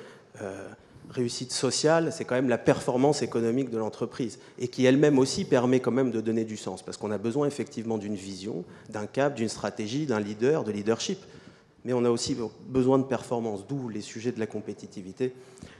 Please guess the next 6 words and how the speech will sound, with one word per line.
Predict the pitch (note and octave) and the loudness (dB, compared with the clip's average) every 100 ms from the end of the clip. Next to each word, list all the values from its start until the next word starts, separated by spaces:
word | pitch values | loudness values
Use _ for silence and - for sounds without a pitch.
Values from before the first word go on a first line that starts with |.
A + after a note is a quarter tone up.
| - - - | -20 -18 -6
euh, | B2+ A#2+ G#2 | -2 0 -2
qui | - | -4
ont | G#2+ | -2
été | G#2+ A#2+ A2+ G#2+ | 0 2 2 4
largement | A2+ G#2+ A#2 A#2 A2+ | 2 0 -2 -2 -2
abordés | G2+ G2+ A2 C3+ C#3+ | 0 0 4 4 4